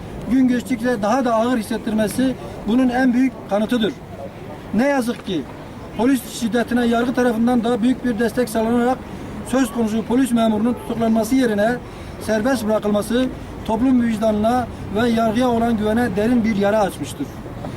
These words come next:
Yargının aldığı bu karar Ethem Sarı Sülük'ü bir kez daha öldürmüştür. Ethem arkadaşımız devletin tüm kurumları tarafından ortak bir şekilde öldürülmüştür.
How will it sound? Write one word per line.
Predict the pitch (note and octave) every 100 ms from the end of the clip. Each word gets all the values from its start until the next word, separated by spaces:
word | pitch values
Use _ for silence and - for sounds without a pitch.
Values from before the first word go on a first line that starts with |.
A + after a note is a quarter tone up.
| - -
Yargının | G#3+ A#3+ A#3+ C4
aldığı | A#3 A3+ C4+
bu | B3
karar | B3 A#3 C4 - - - - -
Ethem | G#3 C4+
Sarı | B3+ A#3+ C4
Sülük'ü | B3+ A#3 A3+ B3+ B3 - -
bir | B3+ C#4+
kez | B3 A#3+ G#3
daha | G3+ A#3+
öldürmüştür. | G#3 G#3 G3+ G#3 - D#3 - - - - -
Ethem | G3 C4+ C#4
arkadaşımız | B3+ A#3+ A#3 A3 A3+ B3+ B3 - - -
devletin | G3+ A#3+ A#3+ C4
tüm | B3+ C4+ B3+
kurumları | B3 A#3+ A#3+ A#3
tarafından | A3+ G#3+ A3 A#3 C4 B3 - - -
ortak | A#3 C#4 C4+
bir | A3+
şekilde | A3 G3 G3+
öldürülmüştür. | G3 F#3+ D#3+ D#3 C#3+ -